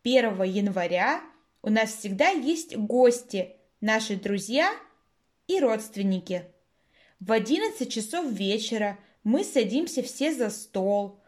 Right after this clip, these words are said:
включаем телевизор, смотрим программу "Голубой огонёк", едим салаты и в двенадцать часов загадываем желание и пьём шампанское.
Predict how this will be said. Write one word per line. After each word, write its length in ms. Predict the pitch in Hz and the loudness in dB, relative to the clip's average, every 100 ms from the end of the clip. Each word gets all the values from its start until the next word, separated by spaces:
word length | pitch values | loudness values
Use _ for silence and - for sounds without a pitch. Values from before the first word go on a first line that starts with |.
| _ | _
включаем 680 | - - 240 233 349 403 339 | -20 -4 -2 0 2 2 0
телевизор, 840 | - 202 190 170 214 269 262 233 214 - _ _ | -2 -2 -2 -2 0 0 2 -2 -4 -16 _ _
смотрим 760 | - 233 240 339 403 302 214 | -6 2 6 6 4 2 2
программу 800 | 214 202 196 202 262 311 302 294 - | 0 0 2 2 2 0 -2 -4 -12
"Голубой 540 | 214 220 220 214 294 311 | -2 0 0 2 4 4
огонёк", 680 | 208 185 185 214 302 311 - _ _ | 4 0 2 2 2 0 -14 _ _
едим 380 | 190 226 208 359 | 0 0 2 -2
салаты 880 | 381 - 196 185 202 302 302 285 285 - _ _ _ _ _ | -2 -2 0 2 2 0 0 -2 -4 -18 _ _ _ _ _
и 340 | 302 453 494 - | 2 2 -2 -8
в 100 | 190 | -6
двенадцать 680 | 208 311 320 294 233 196 | 0 2 4 2 0 -6
часов 680 | - 254 240 - 208 339 - - _ | -4 -4 -4 -2 2 2 0 -18 _
загадываем 800 | - 247 269 269 240 208 196 196 | -4 0 2 4 4 2 0 0
желание 600 | 196 214 254 392 440 294 | 0 2 4 2 0 -2
и 80 | 220 | -2
пьём 360 | 214 254 359 - | 0 0 0 -4
шампанское. 1040 | - 359 381 247 220 214 - 202 196 196 | -2 -2 0 0 2 0 -4 -2 -2 -4